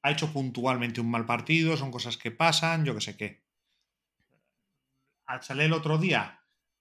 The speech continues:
sale. Es que no, no es perdido, o sea, haz, da, da el retrato robot de el mal quarterback.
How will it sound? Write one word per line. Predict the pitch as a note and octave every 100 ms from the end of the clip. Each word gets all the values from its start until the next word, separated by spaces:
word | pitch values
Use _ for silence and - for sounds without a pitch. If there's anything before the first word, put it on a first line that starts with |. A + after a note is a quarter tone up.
| _ _
sale. | - - D3+ D3+ C#3 A2+ A2+ - - - - - - _ _ _ -
Es | F#3+
que | -
no, | F#3+ G3
no | G3+ G3+
es | G#3+
perdido, | - E3 C#3+ C4+ E3
o | B2+
sea, | B2+ C3 C#3
haz, | D#3 - -
da, | G3 -
da | C3
el | G3+
retrato | G#3+ F#3+ G3+ G#3
robot | F3+ F3 A3+ - _ -
de | C3+ C#3+ C3+ C3 C3 C3 C3 - _ _ _ _ _ _
el | C#3+ C3+ C3+ C3 C3 - _ _
mal | D3+ C#3+ F#3 F#3+
quarterback. | D#3 F#3+ G3 A2+ G#2+ A2 -